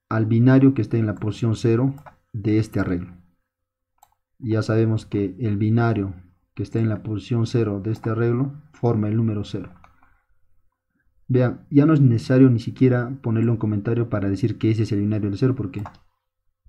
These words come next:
ya se sobreentiende. Esa es la ventaja de usar una tabla, que ya hace mucho más entendible y simple nuestro código.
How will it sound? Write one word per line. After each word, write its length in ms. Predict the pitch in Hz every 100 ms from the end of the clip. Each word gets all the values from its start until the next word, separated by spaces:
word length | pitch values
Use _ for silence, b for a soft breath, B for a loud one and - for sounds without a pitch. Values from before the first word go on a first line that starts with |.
| - -
ya 120 | 113
se 100 | 107
sobreentiende. 520 | 104 101 95 92 95 92 - _ _ _ _ _ _ _ _ _ _ -
Esa 180 | 120
es 80 | 131
la 100 | 117
ventaja 400 | 104 104 113 110
de 80 | 104
usar 160 | 98 101
una 120 | 101
tabla, 300 | 101 101 98
que 160 | - 104
ya 360 | 107 107 101 -
hace 240 | 113 113
mucho 260 | 110 113 113
más 240 | 107 110 -
entendible 800 | 110 101 107 110 120 117 123 139 - -
y 100 | 90
simple 340 | 123 113 98
nuestro 280 | 95 92 -
código. 300 | 95 -